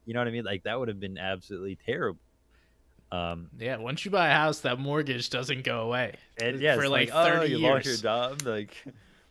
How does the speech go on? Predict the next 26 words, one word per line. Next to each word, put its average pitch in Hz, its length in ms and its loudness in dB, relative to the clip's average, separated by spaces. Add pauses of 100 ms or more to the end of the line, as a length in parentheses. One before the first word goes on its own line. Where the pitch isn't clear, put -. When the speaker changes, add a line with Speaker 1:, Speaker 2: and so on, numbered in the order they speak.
(1600)
Speaker 2:
So, 131 400 0 (380)
that 185 340 8
all 131 220 6
Speaker 1:
But 123 40 2
Speaker 2:
happens, 110 760 -2
and 147 240 4
Speaker 1:
Yeah. 143 80 2
Speaker 2:
then 135 420 2
that 143 260 4
was 147 180 0
probably 143 360 4
the 127 120 -2
tipping 147 420 0
point 170 360 2
that 127 100 2
you're 127 160 2
like, 117 500 -2
"Screw - 480 -6
this, 131 260 0
I'm 131 220 0
done," 147 460 0
or 123 520 2 (440)
was 135 260 0
there 123 400 2
anything 135 420 0
else? 101 460 -10